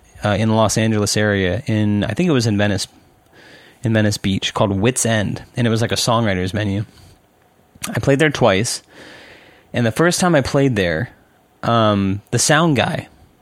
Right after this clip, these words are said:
I, I, you know, I, I, I showed up early. I was, like, first on the bill. Like, when you play, L A is fucking awful. When you play in L A, you have to do these things where, you know, you basically have to draw to get paid. You have to bring people out to see you, and if you don't bring X number of people, you don't get paid. This was my most, I played at Hotel,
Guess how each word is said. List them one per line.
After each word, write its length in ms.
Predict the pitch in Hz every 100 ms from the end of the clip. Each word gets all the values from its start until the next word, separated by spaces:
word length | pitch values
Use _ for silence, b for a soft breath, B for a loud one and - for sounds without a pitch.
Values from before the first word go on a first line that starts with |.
| -
I, 80 | 117
I, 400 | - 71 - 131
you 120 | 127
know, 180 | 107 101
I, 180 | 127 -
I, 180 | 139 127
I 80 | 123
showed 220 | - 165
up 120 | 151
early. 260 | 127 127 120
I 60 | 110
was, 120 | 110
like, 100 | 104
first 280 | - 123 120
on 100 | 104
the 80 |
bill. 420 | 95 104 101 104 - B B B
Like, 120 | 117
when 120 | 143
you 80 | 139
play, 260 | - 185 190
L 200 | 151 185
A 40 |
is 120 | 151
fucking 260 | - 117 107
awful. 380 | 98 101 - 113
When 100 | 110
you 80 | 113
play 220 | 156 170
in 80 | 160
L 200 | 123 120
A, 100 | 104
you 180 | 98
have 160 | 113 117
to 80 | 120
do 120 | 113
these 300 | 104 95 -
things 400 | - 110 101 101
where, 300 | 95 95 90 B B B B B B B _
you 120 | 113 113
know, 40 |
you 160 | 104 107
basically 340 | 120 - 117
have 280 | 90 110 -
to 100 | 101
draw 720 | 90 104 98 113 107 - - - -
to 100 | 113
get 240 | 104 -
paid. 360 | - 104 110 110
You 80 |
have 180 | 120 135
to 80 | 123
bring 340 | 98 113 131
people 220 | 139 143 123
out 160 | 104
to 40 | -
see 200 | - 127
you, 160 | 101
and 80 | 92
if 120 | 95
you 60 | 131
don't 120 | 143
bring 200 | 135 120
X 240 | 120 123 -
number 200 | 127 110
of 100 | -
people, 280 | 120 -
you 80 | 123
don't 160 | 104 104
get 140 | 95
paid. 260 | - 104 104
This 160 | 143
was 100 | 160
my 160 | 139 113
most, 240 | 107 113 -
I 80 | 123
played 200 | 139 117
at 40 |
Hotel, 400 | 123 127 117 -